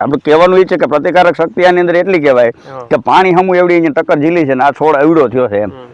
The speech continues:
Speaker 1: કે અત્યારે મારે કઈડે કઈડે આ છોડ અત્યારે ઊભો છે.
Speaker 2: હા, બરોબર.
Speaker 1: અને બાજુમાંય વેરાયટીઓ આપણે ઊભી છે, જો અહીંયા આ દેશી સોયાબીનની છે.
Speaker 2: પણ આના સામે એનો વિકાસ એટલો દેખાતો
Speaker 1: એનો વિક-,
Speaker 2: નથી.
Speaker 1: નથી દેખાતો.
Speaker 2: હા.
Speaker 1: પછી ઈ સિવાય પ્લસ આ બાજુ સાઈડમાં આપણે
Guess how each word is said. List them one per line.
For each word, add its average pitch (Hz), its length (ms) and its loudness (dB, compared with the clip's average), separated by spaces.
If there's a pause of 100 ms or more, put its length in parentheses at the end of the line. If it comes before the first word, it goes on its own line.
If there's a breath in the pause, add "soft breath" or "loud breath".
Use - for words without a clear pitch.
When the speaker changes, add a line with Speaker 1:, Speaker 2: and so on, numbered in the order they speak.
(100)
Speaker 1:
કે 143 60 0
અત્યારે 160 240 2
મારે 165 140 2
કઈડે 170 280 4
કઈડે 135 220 0
આ 127 60 2
છોડ 131 240 -2
અત્યારે 127 300 -2
ઊભો 123 260 0
છે. 92 80 -6
Speaker 2:
હા, 135 80 -8
બરોબર. 120 400 -16 (1900)
Speaker 1:
અને 131 100 -4
બાજુમાંય 185 440 2
વેરાયટીઓ 202 380 2
આપણે 196 220 4
ઊભી 196 200 4
છે, 170 160 4
જો 160 80 2
અહીંયા 165 220 4 (260)
આ 151 280 6 (160)
દેશી 156 420 2
સોયાબીનની 151 540 2
છે. 147 400 -4 (800)
Speaker 2:
પણ - 80 -12
આના 160 220 -6
સામે 156 260 -8
એનો 151 140 -10
વિકાસ 160 320 -8
એટલો 139 200 -10
દેખાતો - 260 -8
Speaker 1:
એનો 170 240 0
વિક-, 190 220 2
Speaker 2:
નથી. 175 120 0
Speaker 1:
નથી 170 140 -2
દેખાતો. 139 380 0
Speaker 2:
હા. 131 80 -6
Speaker 1:
પછી 156 200 0
ઈ 165 200 0
સિવાય 170 220 2
પ્લસ 156 300 2
આ 143 120 2
બાજુ 156 260 0
સાઈડમાં 156 300 2
આપણે 156 180 2